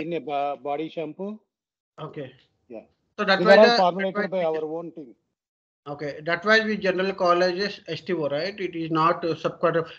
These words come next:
Speaker 2: Why? Because, uh, the subcontractor is the, uh, is that, uh, our company or it is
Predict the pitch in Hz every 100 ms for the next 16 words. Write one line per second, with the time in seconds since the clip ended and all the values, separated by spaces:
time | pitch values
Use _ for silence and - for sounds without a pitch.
0 | _ 165 170 185 185 170 180 202 - _
1 | _ _ - 151 151 151 147 143 139 135
2 | 135 - _ _ _ _ 170 165 190 226
3 | 226 269 254 277 269 240 262 262 262 247
4 | 185 196 190 190 - 180 190 185 208 208
5 | 214 208 202 185 165 185 196 185 247 262
6 | 220 214 202